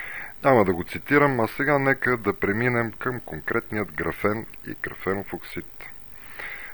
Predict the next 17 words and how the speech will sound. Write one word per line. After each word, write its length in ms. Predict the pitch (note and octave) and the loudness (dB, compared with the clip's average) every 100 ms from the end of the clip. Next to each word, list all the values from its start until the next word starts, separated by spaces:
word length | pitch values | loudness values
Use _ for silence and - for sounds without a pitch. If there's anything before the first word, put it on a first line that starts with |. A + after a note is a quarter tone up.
| - | -4
Знаете 360 | G#2+ B2 A#2+ B2+ | 4 4 6 2
ли, 100 | B2+ | 2
че 140 | B2+ | 0
пре-, 220 | - A#2+ | 2 4
още 260 | B2+ - B2 A#2 A2+ - | 4 2 -2 -2 -4 -4
през, 340 | - G2+ - - | 0 0 0 4
а, 360 | G#2 G2+ F#2+ | 6 8 6
две 220 | E2+ D#2+ A#2+ | 4 0 0
хиляди 400 | - G2+ E2 F2 | 0 -2 -2 -4
и 40 | |
тринайста 540 | - F2+ G2+ A2+ - | -2 -2 0 0 -2
година 440 | D2 D2+ E2 E2 A2+ | -10 -8 -4 -4 -4
проекта 420 | - - - - | -6 -8 -6 -6
Графен 520 | D2+ D#2+ - E2 G2 - | -4 -6 -2 -2 -2 -6
и 60 | G2+ | -8
човешкия 540 | - - E2 - F#2 | -6 -6 -6 -4 -4
мозък 320 | D#2 D2 D2+ | -4 -8 -10